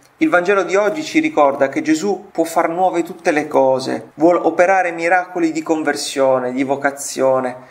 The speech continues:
Tutto questo può essere favorito dalla fede oppure ostacolato dalla nostra chiusura mentale,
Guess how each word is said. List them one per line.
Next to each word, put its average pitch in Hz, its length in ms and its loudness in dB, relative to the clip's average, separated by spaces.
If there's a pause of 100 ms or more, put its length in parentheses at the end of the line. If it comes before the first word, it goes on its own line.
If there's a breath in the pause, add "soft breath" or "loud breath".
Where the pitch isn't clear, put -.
(160 loud breath)
Tutto 208 260 -4
questo 220 340 0
può 170 140 2
essere 165 320 0
favorito 170 560 0
dalla 147 260 2
fede 175 580 -2 (280)
oppure 208 600 -2
ostacolato 196 1300 0
dalla 151 240 2
nostra 160 400 -4
chiusura 147 440 -2
mentale, 120 920 -2